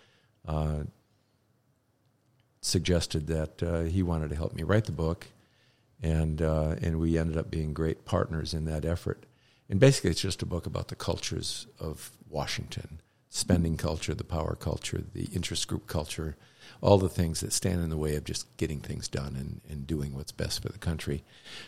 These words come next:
Uh, and so the, the book is Common Sense. And, um, anyway, then shortly after that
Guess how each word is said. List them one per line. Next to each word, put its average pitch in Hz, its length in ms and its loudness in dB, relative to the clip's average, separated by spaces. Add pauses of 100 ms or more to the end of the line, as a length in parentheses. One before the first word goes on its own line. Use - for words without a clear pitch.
(180)
Uh, 80 200 4
and - 120 2
so 85 300 6 (120)
the, 85 100 -4
the 90 260 0
book 95 220 8
is 85 120 2
Common 73 320 2
Sense. - 500 -2 (600)
And, 80 400 6 (120)
um, 78 400 6 (1160)
anyway, 90 380 6
then 95 200 2
shortly 101 500 4
after 90 320 0
that 92 520 4